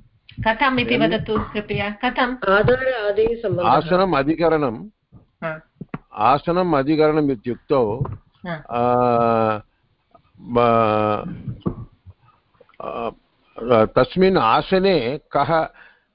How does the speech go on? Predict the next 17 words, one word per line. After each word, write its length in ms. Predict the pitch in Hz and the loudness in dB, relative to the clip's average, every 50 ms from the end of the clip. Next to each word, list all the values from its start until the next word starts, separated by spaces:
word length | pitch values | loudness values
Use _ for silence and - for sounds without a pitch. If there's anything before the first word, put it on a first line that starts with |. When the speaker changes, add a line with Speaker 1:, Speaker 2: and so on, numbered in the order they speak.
| _ _ _ _ _ _ _ _ - 139 | _ _ _ _ _ _ _ _ -12 -6
Speaker 2:
ए, 340 | 139 135 135 135 131 135 143 151 | -4 -2 -2 -2 -2 -4 -4 -4
इति 240 | 147 147 - 180 | -4 -2 0 2
अपि 220 | 170 160 147 180 170 | 2 2 2 2 0
विज्ञात-, 640 | 151 143 139 147 151 147 151 131 143 147 - - - | 2 2 2 2 2 2 2 0 -4 -6 -4 -2 0
<clears throat> 160 | 165 - 160 | 0 2 2
विज्ञातं 440 | 151 151 160 160 151 135 127 120 113 | 2 4 4 4 4 4 2 0 0
भवति। 380 | 107 101 95 90 82 90 - - _ _ _ - - | 0 0 0 -2 -4 -8 -14 -16 _ _ _ -10 -4
Speaker 1:
हा, 360 | 185 185 196 202 202 202 190 | -2 0 2 2 2 0 0
जिज्ञासा 460 | 175 160 202 190 202 180 180 160 170 160 | -2 -4 -2 -2 0 0 0 2 0 0
Speaker 2:
तस्य 80 | - | 2
कारणात्, 320 | 147 143 143 143 139 117 101 | 2 2 2 2 0 -2 -6
Speaker 1:
भवति। 360 | 98 92 - - - - - 95 | -8 -12 -14 -16 -20 -16 -12 -10
Speaker 2:
हा, 80 | 92 85 - _ _ _ - 87 87 - _ - | -10 -12 -12 _ _ _ -20 -20 -20 -18 _ -6
तस्य 140 | 123 117 170 | -6 -4 -2
Speaker 1:
हम्म। 140 | 170 175 160 | 0 0 2
Speaker 2:
कारणात् 480 | 147 156 147 139 135 135 151 185 202 185 214 | 2 4 2 2 2 0 -2 -2 -4 -4 -4
य-, 540 | 143 131 131 131 139 143 151 147 135 147 | -4 -2 0 0 0 -2 -4 -6 -8 -14